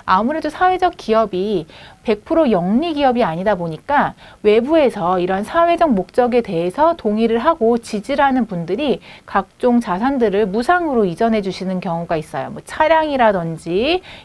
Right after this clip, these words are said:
이렇게 무상으로 어떤 자산을 기증받았을 경우에 회계 처리 어떻게 할 것이냐? 법인세법상 법인 사업자와 동일하게 처리를 하기 때문에 증여를 받은 시점에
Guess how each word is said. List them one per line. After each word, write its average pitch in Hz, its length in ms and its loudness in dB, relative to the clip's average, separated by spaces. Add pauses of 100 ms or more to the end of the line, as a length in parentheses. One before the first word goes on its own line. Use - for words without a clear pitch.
이렇게 196 280 -2
무상으로 247 720 2 (200)
어떤 233 380 -2
자산을 226 640 0 (160)
기증받았을 214 680 -2
경우에 196 400 -4
회계 339 240 -2
처리 311 220 0
어떻게 220 360 -2
할 180 100 2
것이냐? 175 520 -4 (400)
법인세법상 247 1120 -2 (240)
법인 285 320 -2
사업자와 254 880 0
동일하게 240 560 -2
처리를 240 300 -4
하기 277 140 -4
때문에 190 600 -4 (300)
증여를 320 480 0
받은 226 320 0
시점에 240 580 -2